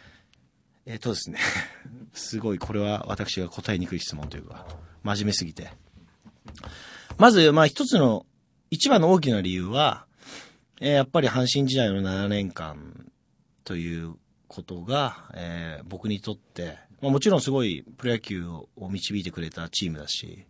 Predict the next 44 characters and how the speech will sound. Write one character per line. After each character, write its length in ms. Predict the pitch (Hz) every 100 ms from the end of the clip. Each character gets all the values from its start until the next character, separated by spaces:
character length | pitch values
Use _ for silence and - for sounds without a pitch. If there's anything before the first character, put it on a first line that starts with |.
| - - _ _ _ _ _ _ _ _ _ _
ま 80 | 110
あ 20 |
す 100 | 110 127
ご 60 |
い 20 | 104
感 200 | 117 101
謝 80 |
を 60 | 90
し 100 | -
て 80 | 120
る 80 | 113
ん 40 |
で 80 | 104
す 60 |
け 80 | -
ど、 120 | 143
結 380 | 135 - - 151 -
果 140 | 208 - _ _
的 260 | 208 180 226
に 120 | 220
は、 400 | 220 226 131 - _
え 340 | 95 90 92 -
ー、 120 | _ _ _ _ _ _ _ _ _ _ _ _ _ 107
僕 220 | 107 -
的 200 | 131 135
に 80 | 220
は 80 |
良 140 | 131 131
く 100 | 117
は 80 | 92
な 100 | 90
か 100 | 85
っ 40 |
た 140 | 78
と。 120 | - - - - -
怪 140 | 123
我 120 | 113
も 140 | 107 98
毎 220 | 95 92
年 540 | 95 - 95 92 82 - - - - - -
し 180 | - 104
ま 120 | 95
し 180 | - -
て、 380 | 87 85 78